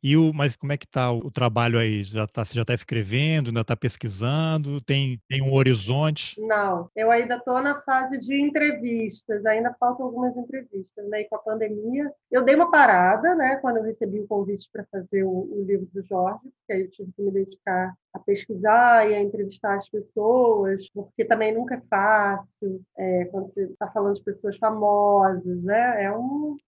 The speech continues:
Speaker 2: é uma
Speaker 1: É.
Speaker 2: luta, às vezes. Então, eu dei uma parada, e aí, depois que eu entreguei o livro do Jorge, veio a po-, já tava na pandemia, eu não fiz mais nenhuma entrevista. Eu tô com a esperança de que ano que vem eu vou conseguir retomar, pra não precisar fazer por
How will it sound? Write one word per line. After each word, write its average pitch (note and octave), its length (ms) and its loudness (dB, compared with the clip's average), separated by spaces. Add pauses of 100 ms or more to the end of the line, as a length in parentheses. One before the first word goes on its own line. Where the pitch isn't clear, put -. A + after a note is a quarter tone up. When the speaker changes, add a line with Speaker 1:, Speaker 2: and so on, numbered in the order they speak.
(120)
Speaker 2:
é G#3 60 -2
uma G#3+ 100 0
Speaker 1:
É. A3 160 -4
Speaker 2:
luta, C4 220 -4
às F#3+ 120 -6
vezes. A3+ 540 -2
Então, A#3+ 160 2
eu A#3 60 0
dei A#3 100 6
uma A#3+ 160 2
parada, A#3 600 0
e C#4 100 -2
aí, C#4 180 0
depois D#4 520 -4
que D#4 80 -4
eu D4 60 0
entreguei C4+ 380 -2
o B3+ 60 0
livro B3 180 -4
do B3 160 -10
Jorge, C4+ 480 0
veio D4+ 140 0
a D4+ 40 -4
po-, C4 280 -4
já B3 100 0
tava A#3+ 220 2
na A#3+ 80 2
pandemia, A#3+ 680 -2 (160)
eu G3+ 100 0
não A3 120 0 (100)
fiz A3+ 200 -2
mais A#3 220 0
nenhuma A#3 260 0
entrevista. A#3+ 680 -6
Eu B3 100 -6
tô B3 140 -4
com C#4+ 60 -4
a C#4 40 0
esperança C4+ 460 -2
de B3+ 140 -14
que C4+ 100 -4
ano C4 180 0
que C#4+ 100 -4
vem A#3 440 0 (260)
eu A3 140 -2
vou A3+ 120 -4
conseguir A#3 360 -6
retomar, G#3+ 580 -2 (100)
pra A#3 200 4
não B3+ 160 0
precisar A3+ 460 -2
fazer G#3 360 -2
por G3 80 -16